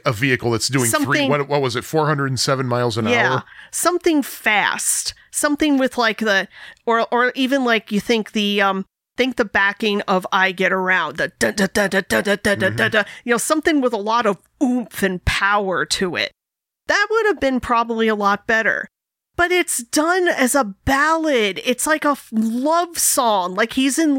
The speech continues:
Speaker 2: love with this guy or something who didn't blow himself up. I think that's what bothers me the most, is that it's very misplaced.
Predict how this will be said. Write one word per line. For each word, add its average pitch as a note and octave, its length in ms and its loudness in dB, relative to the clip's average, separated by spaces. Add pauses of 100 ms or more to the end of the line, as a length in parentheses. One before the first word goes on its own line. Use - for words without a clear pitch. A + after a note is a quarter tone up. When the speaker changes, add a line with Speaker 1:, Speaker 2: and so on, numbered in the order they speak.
(120)
Speaker 2:
love C#4+ 300 0
with C#4+ 220 0
this G#3+ 240 0
guy F#3+ 480 2
or G3 160 2
something F#3 800 -2 (320)
who A3+ 320 -2 (400)
didn't A3 260 0
blow G#3 360 2
himself F#3+ 520 0
up. F#3 320 -2 (480)
I A#3 80 2
think D4 300 2
that's C4+ 320 0
what A3+ 180 0 (400)
bothers F#3+ 560 0
me F#3+ 140 0
the F#3 100 -2
most, F3 460 -2
is F3 180 -2
that F#3+ 180 2
it's G3 200 -2
very A3+ 360 2
misplaced. F#3+ 1160 -2